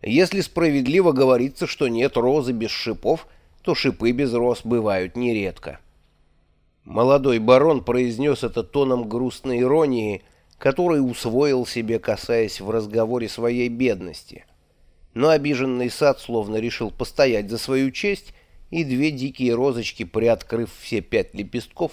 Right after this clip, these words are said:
вокруг желтого пестика, вдруг заолели на вытянутой ветке, преграждавшей путь молодым женщинам. Сиганьяк сорвал их и преподнес Изабелле и Серафине со словами:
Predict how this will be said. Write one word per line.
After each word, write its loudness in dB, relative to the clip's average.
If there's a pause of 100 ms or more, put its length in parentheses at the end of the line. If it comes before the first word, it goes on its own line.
вокруг -6
желтого -4
пестика, -4 (420)
вдруг -2
заолели -2
на 0
вытянутой -8
ветке, -6 (360)
преграждавшей -2
путь -12
молодым -4
женщинам. -12 (680)
Сиганьяк -4
сорвал 2
их -6 (340)
и -10
преподнес -4
Изабелле -6
и -12
Серафине -6
со -10
словами: -4